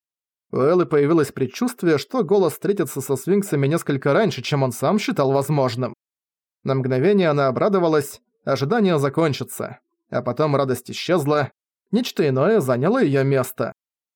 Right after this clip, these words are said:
Страх, кошмар, отец Чины, милый Либо, лежит на склоне холма, в клочья разодранный сфинксами. Только в ее воображении это был не Либо, Мира. Нет,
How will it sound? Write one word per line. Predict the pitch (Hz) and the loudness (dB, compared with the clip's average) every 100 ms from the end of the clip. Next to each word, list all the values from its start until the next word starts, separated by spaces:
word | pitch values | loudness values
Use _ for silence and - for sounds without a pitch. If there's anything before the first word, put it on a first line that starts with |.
| _ _ | _ _
Страх, | - - 127 147 - - _ - | -20 -6 -2 0 -2 -10 _ -4
кошмар, | 131 - 131 156 139 - _ _ _ | -4 -2 0 0 0 -6 _ _ _
отец | 139 117 214 - | -6 -2 -4 -4
Чины, | - 190 196 147 127 _ | -4 0 2 2 -2 _
милый | 160 233 160 135 | -4 2 4 4
Либо, | 170 180 151 131 - _ - | 2 2 2 0 -4 _ -4
лежит | 135 139 269 | -2 0 -2
на | 175 | -2
склоне | - 190 170 | 0 0 0
холма, | 131 139 131 214 151 - _ _ _ | 0 0 2 2 0 -4 _ _ _
в | - | -20
клочья | - 254 247 190 | -4 -2 0 0
разодранный | 151 139 185 147 139 | 2 2 0 0 0
сфинксами. | 135 143 143 - 131 120 - - _ _ _ | 0 -2 -2 -2 -6 -6 -10 -18 _ _ _
Только | 135 135 151 | -4 0 0
в | 143 | 2
ее | 143 | 2
воображении | 143 135 131 131 165 151 | 2 0 0 0 0 0
это | 147 | 0
был | 139 139 | 2 2
не | 139 | 2
Либо, | 135 208 156 147 131 _ _ _ 143 | 2 2 2 0 -2 _ _ _ -2
Мира. | 156 214 156 120 - - _ _ _ _ 139 | 2 4 2 0 -4 -14 _ _ _ _ -4
Нет, | 139 - - | -2 -2 -8